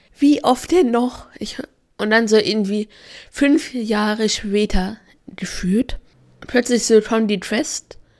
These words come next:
und ich habe d-, alle drei schon irgendwie siebenmal besiegt. Jetzt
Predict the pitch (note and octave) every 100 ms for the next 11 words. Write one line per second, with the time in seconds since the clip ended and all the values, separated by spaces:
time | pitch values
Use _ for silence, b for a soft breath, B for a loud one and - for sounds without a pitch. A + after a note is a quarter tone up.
0 | b b G#3+ G#3+ A3 G#3+ A3 G3+ - -
1 | G#3 A#3+ A#3 A3+ - G#3+ G#3+ A3 - G3
2 | G3 F#3 G#3+ A3 G3 F#3+ F3+ F#3 F3+ F3+
3 | F3 - - - _ B B B - G4
4 | -